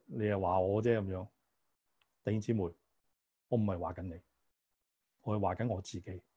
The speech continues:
話緊大租自己。大租都好叻話人，大租都好叻神嘅心意，但係往往流於文字，往往忽略咗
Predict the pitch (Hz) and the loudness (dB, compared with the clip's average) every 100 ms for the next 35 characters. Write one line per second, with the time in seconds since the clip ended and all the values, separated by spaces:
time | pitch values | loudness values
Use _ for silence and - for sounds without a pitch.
0 | _ _ _ _ _ _ _ _ _ _ | _ _ _ _ _ _ _ _ _ _
1 | _ - 90 117 90 87 98 90 82 90 | _ -4 -2 0 0 -2 -4 -6 -10 -12
2 | - _ _ _ _ _ _ _ _ _ | -14 _ _ _ _ _ _ _ _ _
3 | - 120 120 160 160 156 160 156 151 151 | 6 8 10 12 12 10 10 10 10 10
4 | 113 123 139 104 87 90 - _ _ _ | 8 8 8 4 -2 -4 -10 _ _ _
5 | _ _ _ - _ 117 113 143 139 110 | _ _ _ -20 _ 4 8 10 8 8
6 | 113 123 131 143 - 82 98 92 - 98 | 6 4 2 -4 -6 -4 -4 -2 -2 -2
7 | 87 82 _ _ _ _ _ _ _ _ | -6 -10 _ _ _ _ _ _ _ _
8 | _ - 107 104 107 113 104 98 - _ | _ -2 0 4 4 6 4 2 -4 _
9 | _ _ - 95 104 131 92 82 87 107 | _ _ 0 0 2 2 2 -2 -8 -8
10 | 87 _ _ _ _ _ _ _ _ - | -8 _ _ _ _ _ _ _ _ 4
11 | 107 117 110 110 - 131 117 107 110 | 6 8 8 8 6 4 4 4 4